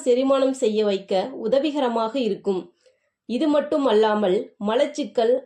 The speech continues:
அசிடிட்டி வாயு போன்ற பிரச்சனைகளை குறைக்க உதவும். மனதிற்கும் உடலுக்கும் புத்துணர்ச்சி தரும். சுரைக்காய் சாம்பார், கூட்டு போன்ற உணவாக எடுத்துக்கொள்ளலாம். சில சமயம் ஜூஸ்,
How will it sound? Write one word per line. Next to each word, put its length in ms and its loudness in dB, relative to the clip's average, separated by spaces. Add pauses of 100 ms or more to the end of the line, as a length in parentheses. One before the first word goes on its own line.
(100)
அசிடிட்டி 500 -2
வாயு 460 0
போன்ற 540 -2
பிரச்சனைகளை 640 2
குறைக்க 400 0
உதவும். 480 0 (680)
மனதிற்கும் 760 0
உடலுக்கும் 600 0
புத்துணர்ச்சி 580 0
தரும். 380 -2 (1040)
சுரைக்காய் 560 0
சாம்பார், 840 -4
கூட்டு 520 -4
போன்ற 580 0 (300)
உணவாக 500 2
எடுத்துக்கொள்ளலாம். 960 0
சில 320 0
சமயம் 580 0 (280)
ஜூஸ், 260 -2